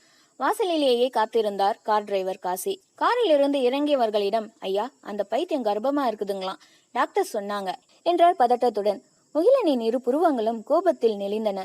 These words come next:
"ச்சே, தான் யாருன்னே தெரியாத, தன் உணர்வில் இல்லாத ஒரு பொண்ணை போய்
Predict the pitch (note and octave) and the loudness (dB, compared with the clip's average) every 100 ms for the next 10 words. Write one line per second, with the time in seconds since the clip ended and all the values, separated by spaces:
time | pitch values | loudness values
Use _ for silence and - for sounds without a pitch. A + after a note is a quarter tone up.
0 | - - A#4 F#4+ - _ _ _ _ - | -12 -2 0 0 -6 _ _ _ _ -4
1 | B3 A#3 D4+ C5+ B4+ B4 A4 C#4+ C#4 C#4 | -2 0 2 4 4 4 4 4 4 2
2 | B3 C4 D4 _ - E4 C#4+ E4 B4 A#4 | 2 0 -4 _ 2 2 4 4 4 4
3 | E4+ C#4 C4 B3 A#3 A3+ D4 E4+ A4 - | 4 4 4 4 4 2 0 0 0 0
4 | C#4+ | -2